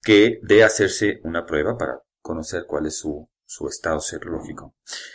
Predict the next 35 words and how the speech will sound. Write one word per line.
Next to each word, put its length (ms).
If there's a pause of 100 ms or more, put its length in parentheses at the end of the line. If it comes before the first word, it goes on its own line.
(200)
Y 160
estábamos 420
hablando 300
precisamente 640
de 260
este 300
asunto 480
de 60
las 140
pruebas 340
y 40
del 220
Día 200
Nacional 720 (520)
de 120
la 160
Prueba 380 (240)
de 140
V 120
I 80
H. 280 (720)
Eh, 440
quiero 220
retomar 380
un 80
poquito 440
porque 640 (540)
comentabas 480
también 300
hace 180
un 60
momento 380
que 100
esto 520 (220)
finalmente, 640